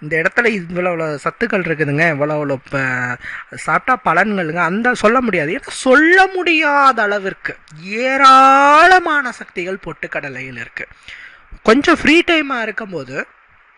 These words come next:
Google-ல சர்ச் பண்ணி பாருங்க, பொட்டுக்கடலையில் இருக்கிற சக்திகள் என்ன அப்படின்ட்டு. ஆச்சரியப்பட்டு போயிடுவீங்க,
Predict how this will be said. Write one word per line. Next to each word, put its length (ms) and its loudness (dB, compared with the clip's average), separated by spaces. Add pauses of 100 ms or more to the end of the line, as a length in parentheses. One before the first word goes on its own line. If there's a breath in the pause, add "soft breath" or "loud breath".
(880)
Google-ல 340 2
சர்ச் 360 -4
பண்ணி 200 -10
பாருங்க, 440 -10
பொட்டுக்கடலையில் 960 -4
இருக்கிற 380 -8
சக்திகள் 720 -6
என்ன 380 -12
அப்படின்ட்டு. 600 -18 (800 loud breath)
ஆச்சரியப்பட்டு 880 -2
போயிடுவீங்க, 360 -6